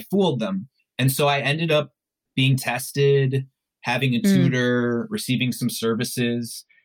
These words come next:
Speaker 1: And, you know, I caught up in
Speaker 2: Mm-hmm.
Speaker 1: quotes, but my confidence as a reader was
Speaker 2: Mm-hmm.
Speaker 1: never at a strong level. When I got to college and the,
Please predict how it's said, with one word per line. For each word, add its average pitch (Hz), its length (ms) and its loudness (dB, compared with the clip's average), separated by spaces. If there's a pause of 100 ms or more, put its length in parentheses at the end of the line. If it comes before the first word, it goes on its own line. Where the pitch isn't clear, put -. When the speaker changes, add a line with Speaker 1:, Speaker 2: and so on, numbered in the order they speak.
(180)
Speaker 1:
And, 127 460 0 (840)
you 147 80 2
know, 147 120 2
I 127 280 -4 (280)
caught 156 440 -2
up 131 300 -2 (640)
in 196 140 2
Speaker 2:
Mm-hmm. 175 180 2
Speaker 1:
quotes, - 540 -2 (720)
but 135 160 0
my 147 440 0 (140)
confidence 127 640 -2
as 117 140 -4
a 110 100 0
reader 113 600 0
was 110 280 0
Speaker 2:
Mm-hmm. 202 300 4
Speaker 1:
never 120 680 0 (840)
at 113 120 -2
a 110 60 -4
strong 117 380 0
level. 131 280 2
When 123 120 0
I 120 60 0
got 120 160 -2
to 110 120 -4
college 139 680 -2
and 113 140 -2
the, 120 120 0